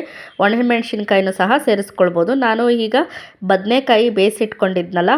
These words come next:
ಅದನ್ನು ಸಹ ಹಾಕ್ಕೊಳ್ತಾ ಇದ್ದೀನಿ. So,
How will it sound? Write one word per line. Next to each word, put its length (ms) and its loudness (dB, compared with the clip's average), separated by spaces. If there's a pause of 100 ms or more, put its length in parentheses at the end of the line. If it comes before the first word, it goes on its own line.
(140)
ಅದನ್ನು 360 0
ಸಹ 140 -2 (640)
ಹಾಕ್ಕೊಳ್ತಾ 560 2
ಇದ್ದೀನಿ. 300 -2 (1120)
So, 60 2